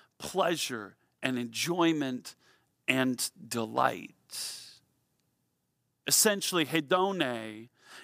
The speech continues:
is that part of you that knows exactly what you want and is unafraid to go out and get it.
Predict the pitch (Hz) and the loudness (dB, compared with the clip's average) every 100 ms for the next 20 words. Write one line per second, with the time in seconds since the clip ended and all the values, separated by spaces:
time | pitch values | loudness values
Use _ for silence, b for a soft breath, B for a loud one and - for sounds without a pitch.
0 | - 165 170 147 - - - b b 160 | 2 6 6 4 2 0 -6 b b 4
1 | 170 - - 190 196 190 180 139 160 165 | 4 0 2 6 6 6 0 0 -2 0
2 | 151 151 156 160 143 160 139 123 - 180 | 2 2 2 4 4 2 2 2 4 6
3 | 185 214 - 214 170 175 170 - 175 135 | 4 2 -4 -6 0 0 2 -4 -6 -4
4 | 143 131 123 B B 160 151 139 - 208 | 2 2 2 B B 2 4 4 6 6
5 | 214 190 - 202 196 160 131 165 135 151 | 6 2 2 4 6 4 2 -4 2 4
6 | 147 139 - 135 117 113 147 120 78 - | 6 4 -2 -6 -6 0 0 0 -6 -16